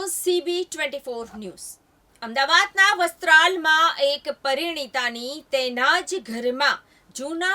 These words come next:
પાડોશીએ હત્યા કરી હોવાનો ચકચારી બનાવ સામે આવ્યો છે. અમદાવાદના વસ્ત્રાલમાં પરિવાર સાથે રહેતી પરિણીતાની તેના જ ઘરમાં જૂના પાડોશીએ હત્યા નિપજાવી હોવાનો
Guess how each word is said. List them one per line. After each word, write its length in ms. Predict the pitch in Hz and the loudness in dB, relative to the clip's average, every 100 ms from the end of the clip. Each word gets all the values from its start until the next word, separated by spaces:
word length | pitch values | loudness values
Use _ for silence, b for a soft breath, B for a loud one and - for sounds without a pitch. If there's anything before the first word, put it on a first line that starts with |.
| 403 | 0
પાડોશીએ 720 | 277 262 262 - 262 254 254 | 0 2 0 -2 -10 -4 -4
હત્યા 500 | 214 214 - 339 381 | -4 -12 -8 2 2
કરી 320 | 381 302 285 262 | 2 -6 -6 -8
હોવાનો 420 | 254 254 240 240 | -6 -6 -8 -12
ચકચારી 600 | 226 233 _ 240 220 233 | -16 -18 _ -4 -4 -6
બનાવ 480 | 202 202 190 175 175 | -12 -10 -8 -8 -12
સામે 400 | - 190 175 165 | -12 -10 -10 -14
આવ્યો 260 | 165 165 - | -18 -20 -16
છે. 160 | - _ _ | -18 _ _
અમદાવાદના 680 | 214 214 247 277 330 359 381 | 2 8 10 12 10 10 10
વસ્ત્રાલમાં 760 | 339 302 320 311 320 294 285 | 10 6 10 10 10 10 8
પરિવાર 460 | 285 262 247 262 277 | 10 6 10 10 10
સાથે 380 | 277 254 262 247 | 8 4 6 4
રહેતી 400 | 220 214 233 233 233 | 4 -2 -2 -4 0
પરિણીતાની 800 | 220 214 220 208 208 196 196 202 214 | 2 2 2 2 2 2 2 -2 4
તેના 320 | 190 185 220 | 4 8 8
જ 160 | 277 311 | 8 4
ઘરમાં 500 | 233 202 185 170 165 B B 175 | 4 4 8 6 6 B B -2
જૂના 380 | 247 302 339 339 | 2 6 6 8
પાડોશીએ 640 | 247 202 208 - 208 202 202 | 8 8 6 0 -2 -2 0
હત્યા 480 | 190 - 185 180 | -4 -2 2 2
નિપજાવી 500 | 180 165 180 170 175 156 | 2 0 2 4 2 0
હોવાનો 340 | 202 214 196 | 4 6 4